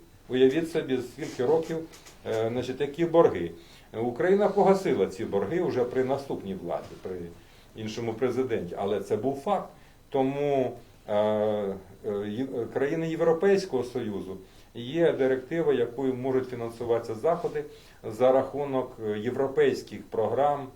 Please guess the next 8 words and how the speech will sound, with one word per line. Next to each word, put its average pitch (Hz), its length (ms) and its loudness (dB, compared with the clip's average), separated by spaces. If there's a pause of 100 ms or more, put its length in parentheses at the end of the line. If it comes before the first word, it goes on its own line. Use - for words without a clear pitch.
(400)
Леонардос, 113 800 4 (1080)
е, 95 640 -2 (680)
Еразмус, 120 640 2 (580)
тобто 123 260 -2
за 135 140 2
кошти 170 360 0
цих - 240 -10
програм. 120 460 0